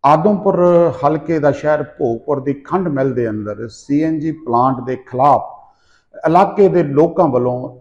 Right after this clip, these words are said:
ਬੜਾ ਜ਼ਬਰਦਸਤ ਤਰੀਕੇ ਦੇ ਨਾਲ ਪਿਛਲੇ ਅੱਠ ਨੌ ਮਹੀਨਿਆਂ ਤੋਂ ਪ੍ਰਦਰਸ਼ਨ ਕੀਤਾ ਜਾ ਰਿਹਾ ਹੈ। ਤੇਈ ਤਰੀਕ ਨੂੰ ਕੀਤੇ ਗਏ ਜ਼ਬਰਦਸਤ ਪ੍ਰਦਰਸ਼ਨ ਦੇ ਕਰ ਰਹੇ, ਅਹ, ਲੋਕਾਂ ਦੇ ਉੱਤੇ ਜਿਹੜਾ ਹੈ ਉਹ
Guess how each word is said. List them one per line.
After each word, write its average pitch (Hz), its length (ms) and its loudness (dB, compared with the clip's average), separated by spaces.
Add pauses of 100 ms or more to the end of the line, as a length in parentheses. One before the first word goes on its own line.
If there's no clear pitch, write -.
ਬੜਾ 139 260 -2
ਜ਼ਬਰਦਸਤ 135 720 -4
ਤਰੀਕੇ 139 340 -10
ਦੇ 117 120 -6
ਨਾਲ 113 200 -6
ਪਿਛਲੇ - 340 -18 (140)
ਅੱਠ 151 140 -12 (100)
ਨੌ 131 100 -6
ਮਹੀਨਿਆਂ 110 320 -10
ਤੋਂ 104 240 -16 (440)
ਪ੍ਰਦਰਸ਼ਨ 143 480 0
ਕੀਤਾ 120 640 -6 (100)
ਜਾ 95 240 -4
ਰਿਹਾ 131 200 0
ਹੈ। - 220 -14 (380)
ਤੇਈ 226 240 4
ਤਰੀਕ 196 340 -2
ਨੂੰ 190 200 -4
ਕੀਤੇ 180 340 0
ਗਏ 196 400 2 (100)
ਜ਼ਬਰਦਸਤ 170 680 0 (160)
ਪ੍ਰਦਰਸ਼ਨ 143 600 -2
ਦੇ 147 240 -2 (340)
ਕਰ 151 100 2
ਰਹੇ, 113 400 -4 (500)
ਅਹ, 135 240 -2
ਲੋਕਾਂ 127 480 -2
ਦੇ 131 100 0
ਉੱਤੇ 113 280 -6
ਜਿਹੜਾ 104 280 -6
ਹੈ - 240 -14 (320)
ਉਹ 135 460 -2